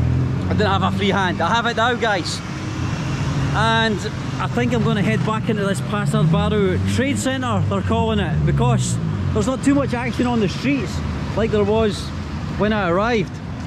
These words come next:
Maybe a lot of the vendors cleared out when it started raining and didn't come back because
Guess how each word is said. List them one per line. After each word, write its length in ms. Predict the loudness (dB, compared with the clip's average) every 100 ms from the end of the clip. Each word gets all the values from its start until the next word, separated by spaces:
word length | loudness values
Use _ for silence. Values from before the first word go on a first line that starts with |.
| -4 -2 -2 -2 -2 -2 -2 -2 -2 0 0 0 2 2
Maybe 240 | 4 2
a 80 | 2
lot 180 | 2 2
of 60 |
the 60 | 0
vendors 420 | 2 2 0 0
cleared 300 | 0 0 2
out 160 | 2 2
when 160 | 0
it 100 | 0
started 460 | 0 0 0 0 0
raining 400 | 2 2 0 -2 -4 -4 -2 -2 -2 0
and 240 | 0 0 -2 -4 -2 -2 -2 -2 -2 0 0
didn't 220 | 2 0 2
come 200 | 0 2
back 320 | 2 2 0
because 440 | 0 2 2 2